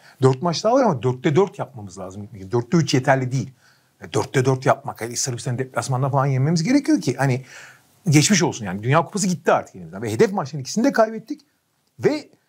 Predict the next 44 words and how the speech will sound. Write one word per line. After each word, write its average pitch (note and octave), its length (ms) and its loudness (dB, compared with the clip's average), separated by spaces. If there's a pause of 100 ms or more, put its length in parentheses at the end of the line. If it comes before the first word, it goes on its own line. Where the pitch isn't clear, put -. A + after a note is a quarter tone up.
(760)
şöyle D4 520 2
küçük E4+ 280 -10
bir - 100 -4
teselli A3 480 2
oldu. D3+ 180 -4
Şimdi A#2+ 160 -8
Sırbistan D#3 400 0
maçının G#3 220 -2
ikinci G3+ 240 0
yarısına F#3 280 0
bakıyorsun. B2 480 -4
Maç G3 180 2
kazanılabilecek, F3 640 2
yirmi C3+ 160 2
bir - 40 4
sayıdan D#3 360 2
geliyorsun. C3+ 400 0
Kazanabilecek C#3+ 480 0
noktaya D#3+ 300 2
geliyorsun. C3+ 440 2 (300)
"Aa, F#3+ 180 6
ne G#3+ 120 2
güzel." D3+ 300 0
falan D3 200 -4
diyorsun. - 200 -14
Fakat F3+ 240 2
bu E3 80 -2
hazırlık C#3+ 240 -4
maçı D3 240 -6
değil. D#3+ 260 0 (640)
Bu C#3+ 100 4
hedef G3 260 4
maç. - 340 -14 (600)
Ve D4+ 280 0 (340)
hani D3+ 160 -4
yirmi C#3 240 0
bir A#3+ 60 6
sayıdan E3 400 2
geri D#3 140 2
gelmek D#3 300 2
çok - 220 -2
iyi F#3 60 4
olduğu E3 240 6
gibi A3 280 0